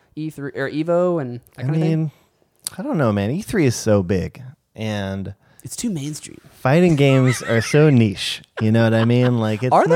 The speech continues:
Speaker 2: not, I mean, niche enough, right?
Speaker 1: Okay.
Speaker 2: I know that Soul Calibur had some reveals. Nothing that really comes to mind that happened at E three. Um, but I don't know. I, I think it's just, it's not as important,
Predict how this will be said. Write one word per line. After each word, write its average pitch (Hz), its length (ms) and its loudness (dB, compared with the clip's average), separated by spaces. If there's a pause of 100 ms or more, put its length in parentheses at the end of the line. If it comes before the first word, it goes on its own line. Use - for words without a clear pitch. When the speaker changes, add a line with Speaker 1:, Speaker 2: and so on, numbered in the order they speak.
(160)
Speaker 2:
not, - 80 -6 (680)
I 247 60 -6
mean, 190 420 2
niche 170 400 2
enough, 104 640 -2
right? 101 380 -4
Speaker 1:
Okay. - 120 -10
Speaker 2:
I 160 140 2
know 240 180 4
that 196 180 4
Soul 143 320 0
Calibur 120 460 2
had 113 220 0
some 113 200 -2
reveals. 104 840 -2 (460)
Nothing 165 380 0
that 117 140 2
really 110 220 0
comes 107 300 -4
to 110 100 -2
mind 98 440 0
that 92 160 -4
happened 98 600 -4 (420)
at 101 320 -2 (220)
E 107 200 -6
three. 104 600 -6 (260)
Um, 104 520 -4 (840)
but 143 160 2
I 214 80 4
don't 339 120 0
know. 180 120 2
I, 170 260 4
I - 20 6
think 185 180 0
it's 170 100 -2
just, 165 120 -8
it's 165 220 -6
not 202 220 0
as 160 120 0
important, 98 600 -6